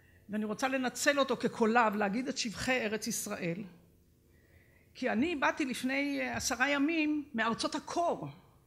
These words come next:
וזאת הזדמנות לה-, לה-, להודות לפרופסור יעל זרובבל שיושבת כאן ומארחת אותי ב-, אה,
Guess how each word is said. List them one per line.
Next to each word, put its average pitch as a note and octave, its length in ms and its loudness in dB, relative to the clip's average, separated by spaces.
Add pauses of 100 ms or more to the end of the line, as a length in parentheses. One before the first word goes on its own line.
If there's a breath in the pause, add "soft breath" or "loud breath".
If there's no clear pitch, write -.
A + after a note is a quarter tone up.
(800 soft breath)
וזאת A3 220 -6
הזדמנות B3 460 0
לה-, B3+ 140 2
לה-, A3+ 280 -2
להודות G#3+ 380 0
לפרופסור B3 480 0
יעל B3 160 4
זרובבל A#3 480 2
שיושבת C4+ 440 0
כאן C4 180 0
ומארחת G#3+ 640 2
אותי G3+ 300 0 (680 loud breath)
ב-, F#3+ 140 -2 (720)
אה, - 60 -6